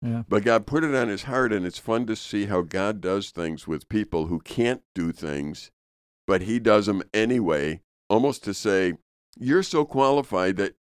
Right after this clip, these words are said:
Speaker 2: if I do this, you'll know it never came from you."
Speaker 1: Well, one of the, one of the greatest stories in the Bible is when, uh, when God used a donkey.
Speaker 2: Yeah.
Speaker 1: And, uh, let's just say that I, I, I relate.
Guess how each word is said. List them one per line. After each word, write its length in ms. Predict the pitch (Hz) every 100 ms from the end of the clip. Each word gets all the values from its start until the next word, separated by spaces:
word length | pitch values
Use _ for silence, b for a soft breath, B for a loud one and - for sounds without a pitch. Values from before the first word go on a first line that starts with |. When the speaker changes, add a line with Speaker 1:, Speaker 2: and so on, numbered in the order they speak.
| _ _
Speaker 2:
if 180 | 117 -
I 160 | 117
do 240 | 107 135 160
this, 320 | 110 98 -
you'll 240 | 101 117
know 220 | 131 127
it 100 | 117
never 440 | 98 110 110 110 87 _ _
came 220 | 123 117
from 180 | 104 92
you." 200 | 92 - - B B B -
Speaker 1:
Well, 100 | 139
one 120 | 156
of 80 | 139
the, 180 | 120 113 - 175 -
one 100 | -
of 80 | 151
the 60 | 123
greatest 480 | 107 143 147 135 -
stories 340 | 143 131 123
in 80 | 113
the 80 | 107
Bible 400 | 113 120 110 110
is 140 | 104
when, 320 | 104 113 107
uh, 240 | 107 101 107 -
when 180 | 131 110
God 220 | 123 117
used 200 | 117 98
a 60 | 113
donkey. 460 | 110 110 107 127 - -
Speaker 2:
Yeah. 200 | 95 87 B B B _
Speaker 1:
And, 340 | 127 110 107 107
uh, 280 | 104 101 107 - _
let's 260 | 127 117 -
just 180 | 120 -
say 160 | 113
that 260 | 107 110 101
I, 240 | 113 110 90 - b _ 139
I, 20 |
I 20 |
relate. 520 | 127 127 120 107 -